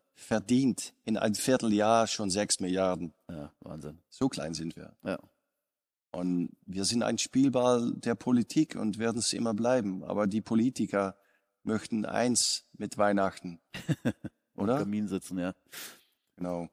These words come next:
Speaker 2: Ja, ich sag mal, das ist ja schon, äh, selbst wenn man die großen Politiker, äh, auch den Herrn Trump und Biden zusammen, wo sitzen vor dem Kamin, ne?
Speaker 1: Ja.
Speaker 2: Gehört dazu. Also von daher,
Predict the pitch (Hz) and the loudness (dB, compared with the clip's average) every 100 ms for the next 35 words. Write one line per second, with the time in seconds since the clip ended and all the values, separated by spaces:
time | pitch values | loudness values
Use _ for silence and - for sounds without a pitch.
0 | - 87 95 101 104 101 104 117 104 113 | -8 -2 0 0 -2 -2 -2 -2 -2 0
1 | 107 104 101 101 101 95 98 - 101 101 | 0 2 2 2 2 0 -2 -2 -4 -2
2 | 101 98 92 127 127 117 110 107 120 107 | -2 -4 -2 0 2 0 0 0 0 -2
3 | 101 98 95 78 67 62 69 69 80 76 | 0 2 2 0 -2 -4 -6 -8 -10 -10
4 | 85 95 - - 98 98 104 - 101 113 | -10 -12 -14 -8 -6 -4 -4 -4 -4 -2
5 | 117 110 101 123 117 123 110 110 113 - | -2 -2 0 0 -2 -2 0 0 0 -6
6 | _ _ - - 82 - - 107 110 131 | _ _ -16 -14 -12 -12 -6 -4 -2 0
7 | 165 104 92 - _ _ _ _ _ _ | 0 -2 -4 -8 _ _ _ _ _ _
8 | - 123 123 - _ _ _ _ _ _ | 4 6 6 2 _ _ _ _ _ _
9 | _ _ _ 90 90 87 113 - 165 92 | _ _ _ -10 -8 -2 -2 0 0 0
10 | - - 92 92 98 92 98 | -4 -6 -6 -6 -6 -2 -2